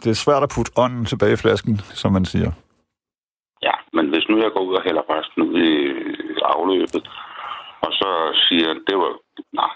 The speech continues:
Speaker 2: det var meget hyggeligt, men ud med det. Så er der jo ikke sket nogen skade.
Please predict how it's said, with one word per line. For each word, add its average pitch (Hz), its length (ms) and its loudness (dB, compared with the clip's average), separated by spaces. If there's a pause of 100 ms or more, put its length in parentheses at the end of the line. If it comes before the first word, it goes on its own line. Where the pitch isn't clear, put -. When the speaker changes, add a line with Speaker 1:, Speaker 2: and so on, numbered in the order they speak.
(140)
Speaker 2:
det 110 80 2
var 107 100 0
meget 71 320 -2
hyggeligt, 78 380 0
men 82 300 0
ud - 180 0
med 95 120 0
det. 65 180 0 (840)
Så - 100 2
er 110 60 -2
der 117 100 0
jo 101 60 4
ikke 104 120 0
sket - 220 -4
nogen 95 220 0
skade. 69 400 0